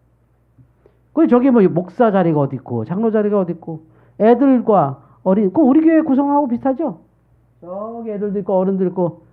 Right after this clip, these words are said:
누가 목사님을 가르쳐, 제가? 같이 밥 먹으면서 삶을 나누고,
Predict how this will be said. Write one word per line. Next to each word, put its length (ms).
누가 320
목사님을 420
가르쳐, 280
제가? 180
같이 220
밥 160
먹으면서 580
삶을 300
나누고, 520